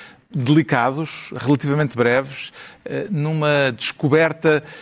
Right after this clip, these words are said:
que vale a pena, parece-me ser, partilhada. Gemma Gorga, O Anjo da Chuva.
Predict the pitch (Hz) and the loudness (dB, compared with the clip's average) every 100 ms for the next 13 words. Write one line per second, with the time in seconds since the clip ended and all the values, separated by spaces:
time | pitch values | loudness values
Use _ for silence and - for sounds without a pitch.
0 | - - - 113 147 139 - 139 135 123 | -20 -16 -6 0 2 2 2 0 2 0
1 | - 120 120 113 113 - 123 - 110 - | 0 -2 -2 -2 -8 -4 -4 -4 -6 -2
2 | 110 95 90 - - - 107 143 131 113 | -2 -2 -4 -8 -14 -10 -2 0 0 0
3 | 143 151 147 - 180 123 120 135 143 113 | 0 0 -4 -4 -6 -2 2 2 0 -4
4 | 123 127 113 113 107 - 131 95 | -8 -8 -6 -4 -2 0 0 0